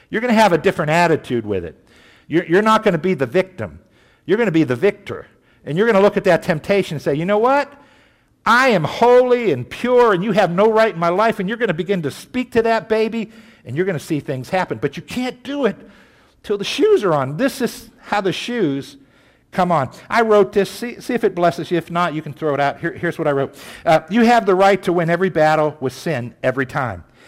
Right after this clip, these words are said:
If you should lose a battle with sin, you have the right to rise up out of the defeat or bondage of sin every time." God created you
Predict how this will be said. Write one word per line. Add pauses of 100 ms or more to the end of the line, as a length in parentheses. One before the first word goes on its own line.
(180)
If
you
should
lose
a
battle
with
sin, (200)
you
have
the
right
to
rise
up (220)
out
of
the
defeat
or
bondage
of
sin (340)
every (360)
time." (420)
God
created
you